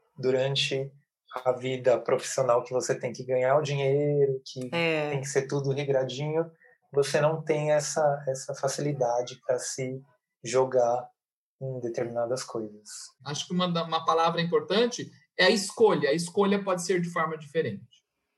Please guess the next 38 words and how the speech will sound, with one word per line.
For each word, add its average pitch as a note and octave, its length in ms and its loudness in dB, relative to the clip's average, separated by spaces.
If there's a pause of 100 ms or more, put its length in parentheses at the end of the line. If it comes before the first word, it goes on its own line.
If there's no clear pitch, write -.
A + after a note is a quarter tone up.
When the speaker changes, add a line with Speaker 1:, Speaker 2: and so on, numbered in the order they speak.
(220)
Speaker 2:
É, D#3 120 -8
Speaker 3:
né? D#3+ 340 2
Ele A#2+ 160 -2
Speaker 2:
sim. B2+ 40 -2
Speaker 3:
fala, D#3 240 4
"Não, E3+ 200 4
isso F3+ 200 -2
eu G3 60 4
não G#3 160 2
quero F#3 300 2
fazer E3+ 380 0
agora", B2 360 -4 (400)
né? C4+ 120 2
Porque - 240 -2
ele, F#4+ 200 6 (480)
é - 60 -2
o D3+ 80 4
que F#3+ 80 0
a F3 40 6
Renata F#3 320 4
falou, G3 440 4 (200)
já G#3 140 4
guardou F3+ 340 4
dinheiro, F#3 640 2
já, F3 260 2
já D#3+ 280 0
fez F#3 340 2
tudo E3+ 160 -2
o E3+ 40 -2
que E3+ 120 -2 (260)
podia D#3+ 240 -2
fazer, A3 320 4
agora A#3+ 220 4
ele A#3+ 140 -6
pode A3+ 240 -4
escolher G3+ 480 0
algum, F3+ 440 -2
algumas, E3 680 -6